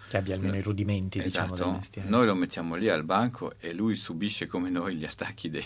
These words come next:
Speaker 2: <laughs> dei violinisti, le, le, le ossessioni,
Speaker 1: <laughs>
Speaker 2: ehm,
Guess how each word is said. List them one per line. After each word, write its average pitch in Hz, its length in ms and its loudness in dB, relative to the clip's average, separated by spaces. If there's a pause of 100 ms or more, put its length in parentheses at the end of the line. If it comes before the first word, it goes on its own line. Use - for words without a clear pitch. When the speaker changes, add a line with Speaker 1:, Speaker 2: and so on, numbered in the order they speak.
(200)
Speaker 2:
<laughs> - 240 -4
dei 92 100 4
violinisti, 87 720 2
le, 76 240 0 (340)
le, 76 440 -2
le 78 160 0
ossessioni, 92 1000 0 (220)
Speaker 1:
<laughs> - 240 -8
Speaker 2:
ehm, 73 640 -2